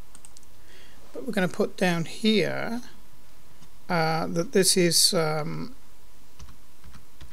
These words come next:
finishing tool number two, and calculate.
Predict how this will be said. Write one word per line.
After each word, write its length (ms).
finishing 840
tool 440
number 300
two, 440
and 280
calculate. 580